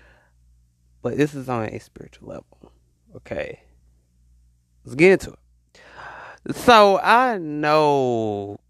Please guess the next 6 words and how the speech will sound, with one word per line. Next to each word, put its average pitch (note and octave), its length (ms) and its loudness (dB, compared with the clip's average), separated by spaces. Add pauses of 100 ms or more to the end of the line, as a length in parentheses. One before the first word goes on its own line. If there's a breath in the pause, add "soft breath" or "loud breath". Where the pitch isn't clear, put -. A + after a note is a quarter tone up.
(180)
some C3+ 360 -2
of B2+ 60 -2
y'all G2+ 640 2 (320)
got A2 360 2 (560)
used G2 840 -8
before. D#2+ 520 -16